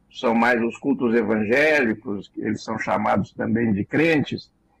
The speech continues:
E este homem muito conhecido ali na localidade era convidado para ser padrinho de batismo de muitas crianças. E ele pouco sabia das coisas da religião e comparecia nos batizados, mas fazia bonito.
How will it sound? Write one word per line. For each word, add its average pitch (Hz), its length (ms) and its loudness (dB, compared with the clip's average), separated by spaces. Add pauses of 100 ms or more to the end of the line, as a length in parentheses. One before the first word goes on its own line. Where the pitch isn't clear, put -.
(120)
E 254 100 0
este 262 320 0
homem 233 380 4
muito 190 280 2
conhecido 190 800 2
ali 139 240 4
na 170 140 2
localidade 139 760 4
era 170 160 2
convidado 156 720 2
para 156 200 2
ser 165 260 0
padrinho 147 480 2
de 147 100 2
batismo 190 480 2
de 185 160 2
muitas 208 600 2
crianças. 113 1000 0 (920)
E 240 120 0
ele 269 280 2
pouco 294 260 0
sabia 262 500 2
das 180 240 2
coisas 170 320 2
da 160 140 4
religião 165 720 2
e 165 160 2
comparecia 185 600 0
nos 180 180 0
batizados, 175 720 2
mas 262 260 2
fazia 170 320 4
bonito. 285 540 2